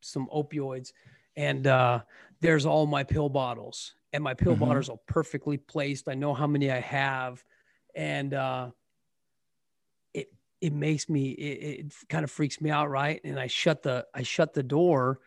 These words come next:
Speaker 1: and the mirror is shining in my room. And I'm looking in my room, and I'm like, "You're living in a crack house, dude."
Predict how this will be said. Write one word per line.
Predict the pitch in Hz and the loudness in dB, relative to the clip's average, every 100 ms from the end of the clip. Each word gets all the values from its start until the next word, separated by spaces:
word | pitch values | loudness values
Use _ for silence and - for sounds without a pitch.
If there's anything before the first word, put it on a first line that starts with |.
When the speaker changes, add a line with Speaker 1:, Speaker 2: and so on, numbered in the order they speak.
| _ _ _ - | _ _ _ -4
Speaker 1:
and | 143 | 0
the | 135 | 0
mirror | 139 156 185 165 139 156 175 _ _ _ _ _ _ _ _ _ _ | 2 6 8 8 6 4 -2 _ _ _ _ _ _ _ _ _ _
is | 143 | -6
shining | - 180 160 165 147 | 0 2 4 4 4
in | 143 | 2
my | 143 | 0
room. | 131 131 165 151 127 120 _ _ _ _ - _ - | 0 2 2 2 -2 -10 _ _ _ _ -20 _ -10
And | |
I'm | 147 143 | -8 -2
looking | 170 185 175 | 0 0 0
in | |
my | 156 | 0
room, | 147 143 175 165 | 0 2 4 4
and | 147 | 2
I'm | 139 139 | 2 0
like, | 139 131 131 - _ _ _ _ _ _ _ _ _ _ _ _ _ _ _ _ _ | -2 -4 -8 -18 _ _ _ _ _ _ _ _ _ _ _ _ _ _ _ _ _
"You're | 147 | -4
living | 151 151 139 | 2 2 2
in | 131 | -2
a | 117 | -8
crack | - 147 175 - | -6 -6 -6 -8
house, | 113 104 - | -10 -10 -14
dude." | 113 117 | -10 -8